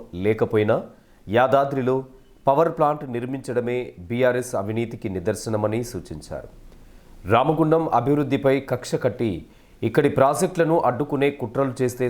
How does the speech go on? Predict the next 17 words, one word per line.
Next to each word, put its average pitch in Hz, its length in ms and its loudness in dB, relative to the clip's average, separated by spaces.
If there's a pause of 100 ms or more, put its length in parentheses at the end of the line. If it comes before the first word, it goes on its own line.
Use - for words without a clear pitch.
సహించేది 117 560 0
లేదని 107 320 4 (140)
స్పష్టం 107 420 -2
చేశారు. - 360 -8 (880)
సింగరేణి 143 580 4
సిరులను 143 420 2 (100)
దోచుకున్న 127 440 -2 (640)
చరిత్ర 139 340 2 (460)
బీఆర్ఎస్ 127 500 2
పార్టీదైతే 104 580 -2 (600)
ఆ 113 100 4 (100)
సంస్థను 123 420 -2 (120)
కాపాడి 117 400 0 (520)
భవిష్యత్తు 185 640 -2
తరాలకు 139 440 2 (120)
అందించాలనే 135 680 -2 (140)
తాపత్రయం 110 580 -2